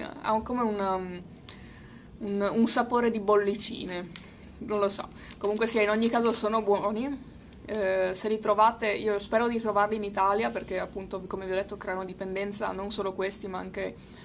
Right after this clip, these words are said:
quelli tra virgolette normali. Eh, l'unico problema è che si sciolgono appena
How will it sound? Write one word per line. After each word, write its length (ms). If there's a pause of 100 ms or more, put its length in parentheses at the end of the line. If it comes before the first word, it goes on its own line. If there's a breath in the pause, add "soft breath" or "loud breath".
(100)
quelli 240
tra 120
virgolette 460
normali. 800 (680 loud breath)
Eh, 420
l'unico 380
problema 400
è 40
che 120
si 180
sciolgono 840
appena 880